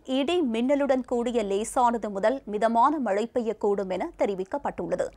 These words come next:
லட்சத்தீவு, கர்நாடகா, கேரள கடலோர பகுதிகள் மற்றும் அதனை ஒட்டிய தென் தமிழக கடலோர பகுதிகள், மன்னார் வளைகுடா மற்றும் குமரிக்கடல் பகுதிகளில்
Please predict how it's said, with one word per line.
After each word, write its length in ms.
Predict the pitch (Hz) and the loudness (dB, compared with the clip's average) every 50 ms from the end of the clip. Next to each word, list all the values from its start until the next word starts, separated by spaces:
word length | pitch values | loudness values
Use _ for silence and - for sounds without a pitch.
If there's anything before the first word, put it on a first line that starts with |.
| - - - - - - - | -20 -20 -20 -20 -20 -14 -4
லட்சத்தீவு, 720 | - 277 311 302 294 - - 392 - - 330 311 262 320 330 339 - 285 | 4 8 8 8 8 8 2 0 2 2 2 2 4 2 0 2 6 6
கர்நாடகா, 640 | 254 254 269 269 285 277 277 - 254 247 - 247 254 262 254 - | 6 6 6 2 0 0 0 -2 -4 0 4 4 4 4 4 2
கேரள 320 | 277 247 247 254 277 269 269 262 - 240 | 2 2 4 4 2 2 0 0 0 2
கடலோர 360 | 208 214 220 220 220 247 254 247 - | 2 2 2 2 2 0 0 0 -2
பகுதிகள் 440 | 220 185 196 185 190 - 226 240 269 285 - - - - - - 269 | -2 -2 -2 -2 0 4 4 4 4 2 -4 -14 -20 -16 -4 2 4
மற்றும் 340 | 311 302 302 - 349 320 277 - - 247 | 4 4 4 2 0 0 2 6 8 8
அதனை 260 | 247 247 311 311 339 302 254 247 | 8 8 4 2 2 2 2 0
ஒட்டிய 340 | 247 - 269 254 262 285 302 294 302 | 0 0 0 4 4 4 4 6 4
தென் 180 | 285 294 302 302 - | 2 4 2 0 -2
தமிழக 400 | 311 277 277 254 269 269 262 254 - | -2 -2 0 0 2 2 0 2 2
கடலோர 400 | 233 214 220 226 220 220 214 214 214 | 2 2 2 0 0 -2 -2 -2 -2
பகுதிகள், 440 | 190 170 185 180 185 190 220 226 262 277 - - - - - 233 247 | -4 -4 -4 -4 0 2 4 4 2 2 -4 -14 -20 -14 -4 4 8
மன்னார் 400 | 285 285 285 302 330 339 339 302 214 | 8 8 8 8 4 2 2 2 2
வளைகுடா 480 | 226 214 233 247 240 - 269 262 262 240 233 226 | 4 4 4 2 2 2 0 4 4 4 4 4
மற்றும் 280 | 202 208 - - 294 302 294 - | 0 -2 -2 -2 -2 -2 0 0
குமரிக்கடல் 600 | 254 226 240 254 269 262 - 262 233 226 226 - | 0 2 2 0 0 0 -2 -2 -2 -2 -2 -2
பகுதிகளில் 520 | 190 170 180 175 185 185 - 214 202 - | -4 -4 -4 -4 -4 2 2 2 2 2